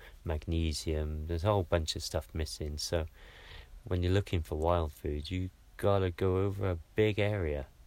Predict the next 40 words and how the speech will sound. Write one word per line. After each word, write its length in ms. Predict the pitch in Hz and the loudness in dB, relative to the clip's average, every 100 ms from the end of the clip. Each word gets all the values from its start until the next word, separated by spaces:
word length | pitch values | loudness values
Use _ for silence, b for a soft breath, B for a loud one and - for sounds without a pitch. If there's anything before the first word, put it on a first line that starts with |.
| - | -16
to 100 | - | -6
make 320 | 85 85 85 90 | 0 0 0 -4
up 160 | - | -4
a 80 | 82 | -2
meal. 360 | 82 85 73 - B B B B B B | 0 0 0 -6 B B B B B B
And 120 | 87 | -6
if 100 | 85 | -4
you're 60 | 95 | -2
doing 300 | 110 107 82 | 2 4 4
it 120 | 80 | 2
regular, 460 | 87 95 85 73 76 - - | 4 2 2 -4 -6 -12 -8
it 280 | 92 90 - | -6 -6 -2
gets 240 | 98 - | -4 -2
quite 280 | - 92 - | 2 2 0
sparse, 640 | - 87 71 - - - - B B B B B - | 0 2 2 -4 -8 -8 -12 B B B B B -6
especially 640 | 85 78 - - - 82 78 | -4 -2 0 0 0 0 2
now. 340 | 80 80 78 - - - | 2 2 0 -6 -14 -6
There's 220 | 98 - | -4 -2
not 160 | 110 - | -2 -2
so 120 | - | 0
many 200 | 85 - | 0 0
rabbits, 760 | 82 87 80 78 - - - | 2 2 0 -6 -6 -6 -6
and, 320 | - 73 71 - B B B B | -6 -6 -8 -12 B B B B
you 140 | - 78 | -8 -4
know, 80 | 76 | -4
the 140 | - | -6
fish. 480 | - 120 135 - - B B B B B - | -2 2 2 -2 -10 B B B B B -6
The 80 | 101 | -2
fish 300 | - 127 123 | 0 2 4
in 80 | |
the 80 | 90 | 4
river 340 | 85 107 76 71 | 6 6 6 0
used 340 | 80 92 - - | -2 -2 -2 -2
to 100 | 92 | 2
be 240 | 98 98 | 4 4
as 120 | 95 | 4
long 220 | 101 104 110 | 6 6 6
as 100 | 104 | 4
your 140 | 110 | 8
arm. 300 | 143 147 80 | 8 8 4